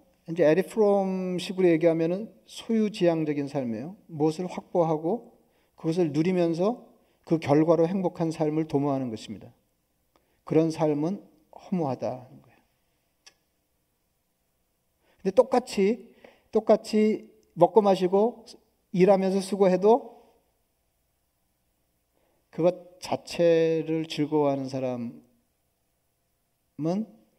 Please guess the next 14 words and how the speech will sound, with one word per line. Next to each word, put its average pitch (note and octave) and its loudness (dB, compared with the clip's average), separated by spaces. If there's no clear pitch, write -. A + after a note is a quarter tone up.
행복하다 D#3 -10
하는 B2+ -16
것입니다. C3 -20
이거 E3+ -4
다른, - -4
이거 F3 -6
다른 C#3 -4
겁니다. D3 -4
예, D#3+ -14
이거 E3 -14
다른 C3+ -4
겁니다. C3 -6
소소한 G3+ 0
일상을 E3+ 0